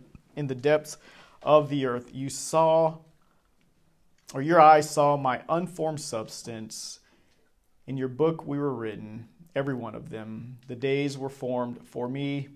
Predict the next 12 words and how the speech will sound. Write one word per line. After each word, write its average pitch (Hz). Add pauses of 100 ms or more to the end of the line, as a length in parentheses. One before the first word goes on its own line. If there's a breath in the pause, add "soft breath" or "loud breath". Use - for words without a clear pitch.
(460)
as 123
they 123
are, 117
yet 120 (720 soft breath)
there 135
was 131 (120)
none 123
of -
them." 113 (280)
So 131 (120)
basically, 165
God's 143